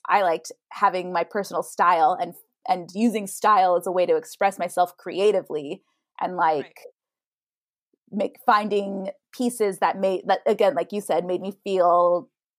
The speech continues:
Speaker 1: confident and fun and feel good in my body. Like, I think that's the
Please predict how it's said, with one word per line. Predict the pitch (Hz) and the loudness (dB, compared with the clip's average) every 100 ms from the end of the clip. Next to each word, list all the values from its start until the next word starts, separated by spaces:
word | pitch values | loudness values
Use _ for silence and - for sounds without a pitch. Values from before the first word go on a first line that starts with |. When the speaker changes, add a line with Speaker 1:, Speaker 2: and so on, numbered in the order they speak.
| _ | _
Speaker 1:
confident | - 214 190 202 196 190 | 0 0 0 0 2 2
and | 196 | -2
fun | - 208 196 180 180 | -2 2 4 4 2
and | 185 180 | 0 -4
feel | 208 196 | -2 0
good | 190 180 | 0 0
in | |
my | 185 180 | -2 -2
body. | 180 180 180 175 170 175 | 2 4 4 0 -4 -4
Like, | 175 165 156 - - - _ _ _ _ _ _ _ _ _ 180 | 0 0 0 -6 -20 -20 _ _ _ _ _ _ _ _ _ -8
I | |
think | 180 175 | -6 -2
that's | 170 170 - - - - _ _ | 2 0 0 -8 -6 -8 _ _
the | - - | -10 -10